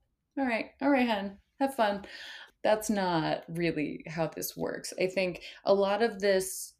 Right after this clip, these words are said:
writing also comes from something that,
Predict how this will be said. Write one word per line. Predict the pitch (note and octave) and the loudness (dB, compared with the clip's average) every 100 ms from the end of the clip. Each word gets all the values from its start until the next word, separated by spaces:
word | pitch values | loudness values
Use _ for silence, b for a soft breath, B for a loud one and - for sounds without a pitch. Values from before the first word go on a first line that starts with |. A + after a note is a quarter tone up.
| _ _ _ _ _ _ _ _ - | _ _ _ _ _ _ _ _ -2
writing | F3 F#3 F#3 F3 | 6 8 8 4
also | E3 E3+ F3 E3 | 0 0 -2 -4
comes | - E3 E3 | -4 -2 -2
from | - E3 D#3+ D#3 | -2 -2 0 -2
something | - F3+ E3+ E3 E3 D#3+ | -2 -2 0 0 0 2
that, | D#3 D#3 D#3 | 0 0 -2